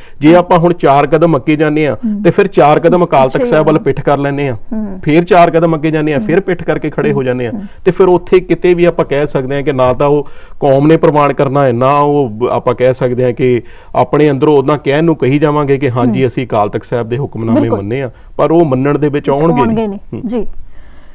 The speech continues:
Speaker 2: ਸੋ ਇਸ ਵੇਲੇ ਗੱਲ ਕਰਾਂਗੇ, ਅ, ਰਾਮ ਰਹੀਮ ਦੀ,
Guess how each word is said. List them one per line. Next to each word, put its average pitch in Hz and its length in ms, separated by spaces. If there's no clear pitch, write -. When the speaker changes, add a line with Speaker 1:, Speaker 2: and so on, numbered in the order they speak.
Speaker 2:
ਸੋ 392 80
ਇਸ 381 140
ਵੇਲੇ 392 160
ਗੱਲ 330 200
ਕਰਾਂਗੇ, 339 540
ਅ, - 680
ਰਾਮ 269 280
ਰਹੀਮ 285 300
ਦੀ, 294 220